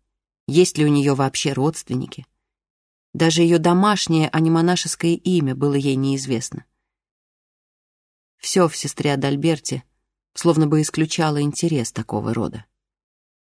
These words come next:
«Но, может быть, ваш брат что-то не так понял?» осторожно спросила Ксения.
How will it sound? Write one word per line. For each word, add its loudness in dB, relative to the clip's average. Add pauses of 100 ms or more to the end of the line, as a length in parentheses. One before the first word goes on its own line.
(1000)
«Но, 0 (1300)
может 0
быть, -2 (120)
ваш -2
брат -2 (840)
что-то -2
не 2
так -4
понял?» 0 (720)
осторожно -2
спросила -6
Ксения. -8